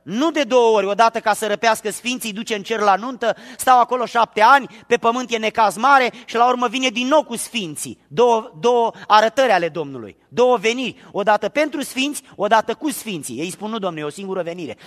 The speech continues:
la sfârșitul necazului cel mare.” Asta am vrut să vă spun în această seară ca un argument pe care îl socotesc puternic. Al doilea argument pe care ei îl prezintă este argumentul misiunii bisericii.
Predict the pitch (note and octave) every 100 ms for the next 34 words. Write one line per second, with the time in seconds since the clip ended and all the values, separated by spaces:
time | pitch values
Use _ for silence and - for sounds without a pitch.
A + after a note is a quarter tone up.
0 | - D#3+ D#3 D#3+ F#3+ F#3 E3 E3 D#3+ D3+
1 | D3+ D3 B2+ - - - - D#3 A#3+ -
2 | G3+ F3+ G3 F#3+ E3 D#3 F#3 E3+ D3 F3
3 | C#3+ F3+ F3+ D#3+ D#3 D3+ D3+ C#3 C#3+ D#3+
4 | F3 C#3 B2+ C#3 C#3+ D3 - C3+ B2+ C#3
5 | - _ _ - A#2+ G#2+ F#2+ F#2 - _
6 | _ _ _ _ _ _ _ _ _ _
7 | _ _ _ _ _ _ _ _ _ _
8 | G2 D3 G#3 F#3 C#3+ A#2 D3 F#3 - _
9 | _ _ _ _ B2 C3 B2 A#2+ D3+ C#3
10 | - A2+ G#2+ B2 C#3+ G3 G3 _ _ -
11 | B2 - A#2+ A#2 A2 A2+ D#3 E3+ F#3+ F#3
12 | _ B2+ B2+ - B2+ B2 D3 D#3 D3+ _
13 | A#2 C3 - G2+ F#2 - E2+